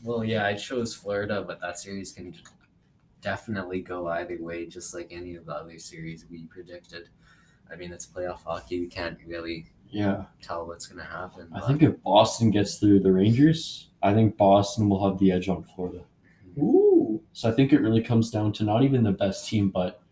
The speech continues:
Speaker 2: the best team in that matchup.
Speaker 1: Yeah.
Speaker 2: It's not always like, okay, like, for example, like, we know that the, um, the Oilers are a better team than, let's say, the Kings or maybe even the Blues or Wilds. But when those teams face off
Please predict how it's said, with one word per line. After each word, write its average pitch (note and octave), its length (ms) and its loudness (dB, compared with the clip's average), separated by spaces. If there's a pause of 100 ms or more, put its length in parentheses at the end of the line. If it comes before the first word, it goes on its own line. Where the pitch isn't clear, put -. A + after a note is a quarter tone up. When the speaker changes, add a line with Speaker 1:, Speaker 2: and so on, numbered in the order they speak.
(100)
Speaker 2:
the A2 80 0
best F#2+ 320 -2
team G#2+ 160 0
in F#2+ 100 4
that F#2+ 200 0
matchup. F2+ 400 -6 (640)
Speaker 1:
Yeah. F#2+ 80 -16
Speaker 2:
It's - 120 -8
not C3 140 2
always A#2+ 380 0
like, F#2+ 320 -2 (100)
okay, G#2 240 0
like, G2 160 -2
for C3 100 -4
example, G#2 420 -2
like, G2 140 -4
we A2+ 80 0
know G#2+ 220 0
that G2 320 0 (480)
the, F#2+ 240 2
um, F2+ 380 -8
the A#2 120 -2
Oilers G#2 400 0
are G2+ 140 0
a F#2 40 -4
better G2 280 0
team F#2+ 400 -2
than, F2+ 380 -6
let's F#2 320 -4
say, F#2 260 -2
the F2+ 240 -8
Kings F2+ 680 -6
or F2+ 360 -8 (440)
maybe A2+ 240 2
even A2 220 0
the F#2+ 100 0
Blues G#2 360 0
or F#2+ 100 2
Wilds. F2+ 540 0 (720)
But F#2 340 2 (1000)
when A2+ 200 4
those A#2 220 4
teams A2 260 -2
face G2+ 360 -2
off G2 280 0